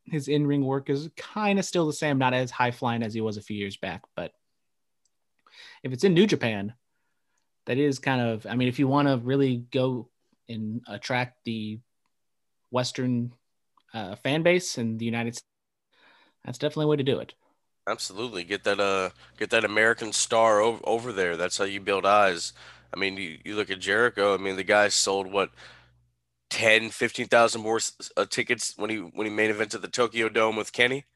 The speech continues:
Speaker 2: I mean, come on, man. You know, they, get, get those, get those stars over there.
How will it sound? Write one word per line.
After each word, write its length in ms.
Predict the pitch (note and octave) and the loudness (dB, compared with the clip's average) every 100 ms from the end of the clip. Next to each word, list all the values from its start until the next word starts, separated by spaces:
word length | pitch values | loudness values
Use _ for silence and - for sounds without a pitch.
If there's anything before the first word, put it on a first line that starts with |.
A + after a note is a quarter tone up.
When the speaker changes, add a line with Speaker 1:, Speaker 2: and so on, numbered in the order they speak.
| _ _ _ _ _ - | _ _ _ _ _ -14
Speaker 2:
I 40 | |
mean, 120 | - | -14
come 120 | - F3 | -10 -10
on, 120 | D#3 - | -8 -10
man. 140 | G#2 C#3 | -10 -12
You 120 | A2 | -14
know, 140 | C#3 | -12
they, 140 | C3+ C#3 _ _ _ G2+ | -14 -16 _ _ _ -14
get, 260 | G#2+ B2 - | -8 -8 -4
get 200 | B2+ B2+ | -4 -2
those, 300 | C#3+ C3+ B2+ | -2 -2 -10
get 180 | B2 - | -12 -8
those 160 | C3 | -6
stars 360 | - C3 C3 B2+ | 0 2 2 0
over 220 | C#3 G#2+ | -2 -2
there. 240 | F2+ E2+ | -2 -2